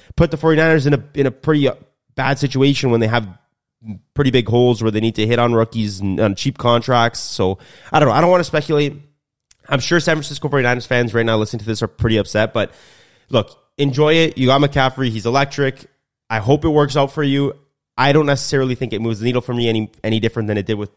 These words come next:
the forty-niners before, which I did consider a, one of the better teams in the N F C. I still think they're pretty much the same. Um, if they were to face the Eagles with McCaffrey or without Mc-, McCaffrey,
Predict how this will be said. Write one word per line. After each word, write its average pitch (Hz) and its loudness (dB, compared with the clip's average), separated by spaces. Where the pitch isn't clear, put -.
the 107 -20
forty-niners 101 -2
before, 131 0
which 120 0
I 113 -2
did 113 -4
consider 110 -4
a, 101 -2
one 113 -2
of 110 -2
the 110 -2
better 120 2
teams 117 -8
in 123 -4
the - 0
N 113 -2
F 113 -6
C. 123 -4
I 107 -2
still 117 -4
think 107 -6
they're 107 -6
pretty 110 -8
much 104 -8
the 104 -8
same. 113 -4
Um, 90 -6
if 110 -8
they 117 0
were 107 2
to 110 0
face 113 -4
the 110 -8
Eagles 107 -2
with 120 0
McCaffrey 120 -4
or 104 -4
without 95 -2
Mc-, 110 -10
McCaffrey, 113 -6